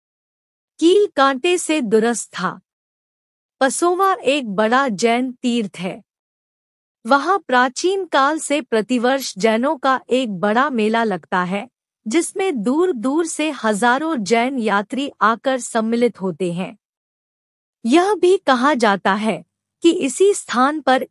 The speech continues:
एक छोटी सी पहाड़ी थी, जिसकी गुफा में बुद्धदेव व्यायाम करते थे। वहां एक विषधर सर्प रहता था। यह भी किंवदंती है कि इसी के सन्निकट सम्राट अशोक ने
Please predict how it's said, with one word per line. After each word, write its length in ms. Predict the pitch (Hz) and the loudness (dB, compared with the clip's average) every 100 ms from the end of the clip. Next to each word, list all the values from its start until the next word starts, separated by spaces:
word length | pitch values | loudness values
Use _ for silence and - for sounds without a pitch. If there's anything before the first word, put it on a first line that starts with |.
| - | 0
एक 240 | 294 330 - | 0 0 -6
छोटी 480 | - 254 277 370 381 | -2 0 2 2 2
सी 180 | - | 2
पहाड़ी 560 | 359 - 202 220 220 262 | 2 2 2 2 2 0
थी, 320 | - 247 277 | -2 -2 -2
जिसकी 480 | 202 190 247 - 311 | -2 0 0 0 -2
गुफा 440 | 202 208 - 262 | 0 0 0 -2
में 260 | 285 262 302 202 | 0 -2 -2 -2
बुद्धदेव 640 | 208 220 220 226 285 339 | 2 2 2 0 0 -2
व्यायाम 520 | 214 208 190 214 226 | 0 0 2 0 -2
करते 400 | 202 165 156 170 151 | -4 -6 -4 -6 -4
थे। 220 | 175 180 _ _ _ _ _ _ _ _ _ - | -8 -10 _ _ _ _ _ _ _ _ _ 0
वहां 400 | 220 277 339 392 | 4 4 4 2
एक 380 | 427 302 349 - | 2 2 0 0
विषधर 560 | 208 233 - 254 330 | 2 2 2 0 0
सर्प 460 | 330 - 247 254 - | -2 0 0 0 -2
रहता 400 | 208 185 165 180 | -2 -2 -2 -4
था। 320 | 156 185 - - _ _ _ _ _ _ _ _ _ | -4 -6 -8 -12 _ _ _ _ _ _ _ _ _
यह 300 | 233 330 381 | 2 2 2
भी 240 | 427 349 392 | 2 4 4
किंवदंती 840 | - 269 240 262 254 254 247 294 | 2 0 2 2 2 -2 -2 0
है 240 | 226 180 170 _ _ _ - | 0 -2 -4 _ _ _ 2
कि 100 | 339 | 2
इसी 420 | 359 269 - 392 | 2 -2 2 2
के 220 | - 359 | 4 -2
सन्निकट 640 | 330 - 233 247 302 311 269 | 0 0 2 0 0 0 0
सम्राट 580 | - 220 208 233 262 254 - | -2 0 2 2 0 -2 -4
अशोक 500 | 226 - 277 311 - | -2 0 0 -2 0
ने 200 | 254 | -2